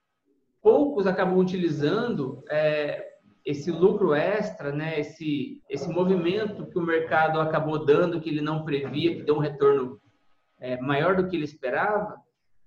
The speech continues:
pra otimizar e garantir novos ganhos no futuro, né, ou reinvestir parte do lucro.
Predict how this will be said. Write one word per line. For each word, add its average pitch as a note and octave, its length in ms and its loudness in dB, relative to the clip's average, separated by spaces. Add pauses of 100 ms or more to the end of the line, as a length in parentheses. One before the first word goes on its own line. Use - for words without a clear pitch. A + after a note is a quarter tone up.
(100)
pra F#3 480 2 (160)
otimizar G#3 840 2
e G#3 300 0 (240)
garantir F#3+ 480 0
novos G3+ 300 0
ganhos F#3 300 2
no F#3 80 2
futuro, F3+ 580 2
né, E3 120 -2
ou D#3+ 80 4
reinvestir G3+ 720 2
parte E3+ 240 -2
do D#3+ 80 -6
lucro. C3+ 380 0